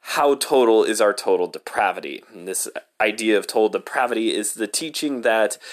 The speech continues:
we, there's nothing good in of ourselves at all. We cannot come to God in of our own volition. And we have to prove that through Scripture.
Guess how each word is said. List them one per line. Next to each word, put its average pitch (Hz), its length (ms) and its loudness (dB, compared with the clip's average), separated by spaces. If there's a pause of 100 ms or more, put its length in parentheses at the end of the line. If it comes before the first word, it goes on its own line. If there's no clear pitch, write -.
(400)
we, 185 920 -4 (140)
there's 147 360 0
nothing 165 480 0
good 135 360 6
in 123 320 0
of 113 260 0
ourselves 104 960 4 (100)
at 104 280 0
all. 104 500 4 (180)
We 117 160 2
cannot 123 400 -4
come 135 340 -4
to 131 100 0
God 107 480 4 (300)
in 123 240 2
of 110 440 2 (100)
our 107 320 4
own 104 400 0 (220)
volition. 123 800 0 (1200)
And 127 160 0
we 127 120 0
have 147 220 -2
to 151 100 2
prove 151 360 0
that - 420 -2 (220)
through 107 220 -2
Scripture. 87 680 -4